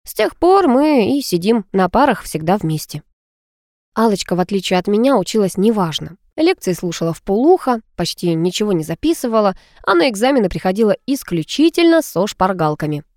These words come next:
Вообще Алла считала, что высшее образование ей никуда не уперлось. Папа физик устроил ее в этот университет по блату. Алла же собиралась после получения диплома сразу выскочить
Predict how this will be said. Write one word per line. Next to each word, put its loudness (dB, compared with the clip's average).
Вообще 0
Алла 2
считала, 0
что -2
высшее -4
образование 0
ей -2
никуда 0
не 2
уперлось. -2
Папа 2
физик 0
устроил 2
ее 2
в 0
этот -2
университет 0
по 2
блату. -4
Алла 2
же 0
собиралась 0
после -4
получения -2
диплома 2
сразу 0
выскочить -4